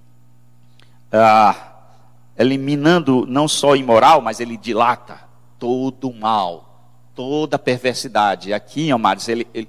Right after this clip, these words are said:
obviamente, a gente sabe que a questão sexual é um, é um problema, uma problemática muito séria dentro de uma igreja.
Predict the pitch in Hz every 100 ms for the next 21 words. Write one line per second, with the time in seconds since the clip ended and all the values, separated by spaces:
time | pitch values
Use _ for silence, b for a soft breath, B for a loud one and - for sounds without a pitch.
0 | - 117 110 107 113 151 - 95 b b
1 | b b 104 117 - 131 123 104 117 117
2 | 110 113 - 104 - - 127 156 131 -
3 | 113 110 - 104 98 117 123 101 101 104
4 | 110 101 104 117 - 107 - - 143 123
5 | 101 107 104 104 101 104 107 95 90